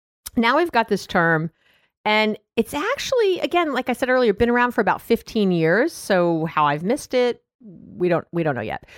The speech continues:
But counterdependency is pretty much the opposite of codependency on the outside. But it really comes from the same place of this lack of self-worth. So the in-, on the inside, it's the same really at its base,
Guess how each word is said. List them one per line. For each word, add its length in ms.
But 180
counterdependency 960
is 180
pretty 340
much 360
the 140
opposite 500
of 100
codependency 800
on 220
the 180
outside. 880
But 420
it 100
really 320
comes 540
from 140
the 60
same 400
place 460
of 180
this 240
lack 380
of 80
self-worth. 800
So 260
the 260
in-, 180
on 160
the 160
inside, 480
it's 160
the 100
same 500
really 340
at 100
its 160
base, 440